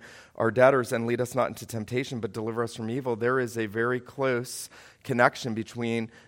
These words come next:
the last two petitions in the Lord's Prayer. Phil Ryken says this. He says, "We confess our sins because we keep on sinning." You need to listen very carefully, children especially. "We confess our sins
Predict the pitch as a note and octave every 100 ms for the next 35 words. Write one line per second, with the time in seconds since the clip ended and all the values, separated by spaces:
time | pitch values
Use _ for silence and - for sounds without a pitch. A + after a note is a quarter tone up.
0 | - A2 A#2 A2+ G#2+ - A#2 A#2 B2+ -
1 | - B2 - G#2+ C#3 D3 C3 A2+ G#2+ A2+
2 | A2+ A2+ A2 G#2 - D3+ D3 - C#3 B2+
3 | B2+ D#3 A#2+ F#2+ G2+ A2+ _ _ _ _
4 | _ _ _ _ - - - - - -
5 | D3 C3+ A#2+ D3+ C3 B2 - - B2 -
6 | C3+ B2 A#2+ B2 - - - - - D3
7 | D#3+ D3+ E3+ F#3+ - E3+ D#3 - D3+ D3
8 | C#3+ C#3+ C3 D3+ B2 C#3 - D#3 C3+ C#3
9 | D#3 E3+ - - F#2 F2 F#2 D#3 - _
10 | _ _ _ _ _ _ _ _ _ _
11 | _ _ _ _ _ - A2 A2 A2+ A#2+
12 | - B2 A#2+ C#3+ D#3 C#3+ - F#2+ G2+ B2+
13 | _ _ _ _ _ - C#3 A2 A2 G#2+
14 | - B2 A#2+ G2+ G2+ G#2+ A#2+ A2+ C3 C#3+
15 | D#3+ D#3+ - A2+ G#2 B2+ D#3+ -